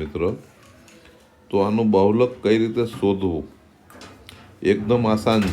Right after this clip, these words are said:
છે. પહેલાં તો આપણને બહુલકનો સૂત્ર આવડતો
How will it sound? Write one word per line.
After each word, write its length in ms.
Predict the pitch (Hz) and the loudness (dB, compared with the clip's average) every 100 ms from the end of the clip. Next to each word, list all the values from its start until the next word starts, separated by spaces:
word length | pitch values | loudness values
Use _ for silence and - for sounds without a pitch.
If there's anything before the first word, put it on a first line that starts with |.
| - | -4
છે. 120 | 71 73 - - - - - _ - - - - - - | -8 -10 -18 -20 -20 -20 -20 _ -18 -18 -16 -16 -6 4
પહેલાં 360 | 107 127 135 135 | 6 6 2 2
તો 100 | 131 131 131 127 | 4 6 4 2
આપણને 580 | - 123 123 123 123 123 123 120 - - - 98 98 | -4 -2 -2 -2 -2 0 0 -2 -6 -14 -14 -2 2
બહુલકનો 640 | 113 120 120 120 120 120 117 117 - | 4 4 2 0 -2 0 2 0 -2
સૂત્ર 300 | 107 107 120 117 | -6 -2 2 4
આવડતો 480 | 110 110 107 107 107 | 6 6 4 2 -2